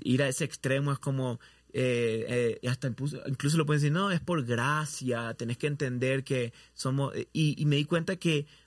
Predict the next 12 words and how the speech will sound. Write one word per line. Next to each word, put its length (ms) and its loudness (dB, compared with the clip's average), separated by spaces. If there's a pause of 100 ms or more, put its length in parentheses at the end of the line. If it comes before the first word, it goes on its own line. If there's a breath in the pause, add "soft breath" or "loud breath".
hoy 160 4
el 60 -2
cristianismo 840 2
es 180 2
más 220 0
como 260 0
identificarse 880 0
con 220 0
una 420 2
idea 400 2
mental 520 2
nomás, 420 -2